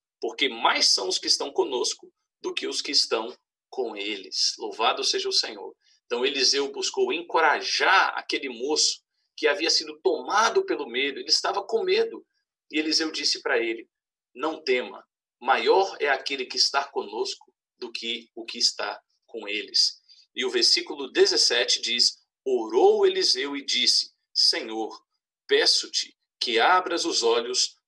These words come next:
para que veja.' O Senhor abriu os olhos do moço e ele viu que o monte estava cheio de cavalos e carros de fogo em redor de Eliseu."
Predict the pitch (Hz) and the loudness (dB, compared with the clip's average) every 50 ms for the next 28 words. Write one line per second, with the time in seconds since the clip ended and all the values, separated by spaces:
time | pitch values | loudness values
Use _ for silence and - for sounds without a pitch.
0 | _ - 127 123 120 120 117 - - - 123 110 - 101 98 101 92 - - - | _ -2 0 2 2 2 0 -2 -4 -6 -6 -8 -8 -6 -4 -4 -2 -4 -4 -6
1 | - _ _ _ _ _ _ _ _ _ - 113 110 - - 123 113 110 113 127 | -12 _ _ _ _ _ _ _ _ _ -8 -2 0 0 0 0 -2 -2 0 0
2 | 127 113 107 - - 139 143 139 117 - - - 123 135 165 175 180 185 185 175 | 0 0 0 -4 -4 -6 -4 -4 -2 -2 0 2 2 4 4 4 4 2 0 0
3 | - 208 190 147 117 117 107 - - - 127 - _ _ _ _ - 117 113 123 | -2 -6 -6 -4 -2 -2 0 0 -2 -4 -4 -8 _ _ _ _ -6 -2 0 0
4 | 123 127 - - 127 127 120 123 123 - _ _ _ _ _ - - 151 131 117 | 0 0 -4 -6 -4 -4 -4 -4 -6 -10 _ _ _ _ _ -8 -4 -4 -4 -4
5 | 113 127 156 180 - - 160 - - - 147 143 123 - - - - - - - | -4 -6 -6 -4 0 0 2 2 2 0 0 -2 -2 0 0 2 4 4 4 4
6 | 214 254 269 254 - - - - - - - 139 143 - 151 - - 151 - - | 4 2 0 -2 -4 -4 -2 -2 -2 0 2 2 2 2 0 -2 -2 -4 -4 -4
7 | 147 139 160 - - - - 123 - - 127 120 117 117 123 123 _ _ _ _ | -2 -2 -2 -2 -4 -8 -8 -4 -2 0 0 0 0 -2 -8 -10 _ _ _ _
8 | _ - 135 131 127 113 - 156 - - 113 104 104 101 101 - - _ _ _ | _ -6 -4 -4 -4 -4 -6 -8 -6 -4 -2 -2 -2 -2 -4 -6 -12 _ _ _
9 | _ _ _ _ 104 - - 104 104 98 95 104 98 - - 90 - - | _ _ _ _ -8 -8 -6 -6 -6 -6 -6 -4 -2 -2 -2 -4 -6 -16